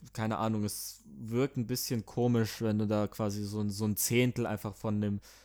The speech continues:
von der Theresienwiese einfach unbenut-, äh, nur benutzt.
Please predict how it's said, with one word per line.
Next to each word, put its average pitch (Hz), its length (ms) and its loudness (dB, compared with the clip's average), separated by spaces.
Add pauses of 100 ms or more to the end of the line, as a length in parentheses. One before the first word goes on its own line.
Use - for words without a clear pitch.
von 110 180 -2
der 101 340 0
Theresienwiese 104 760 0
einfach 95 400 -8
unbenut-, 104 640 0
äh, 101 240 0
nur 110 160 2
benutzt. 107 580 -4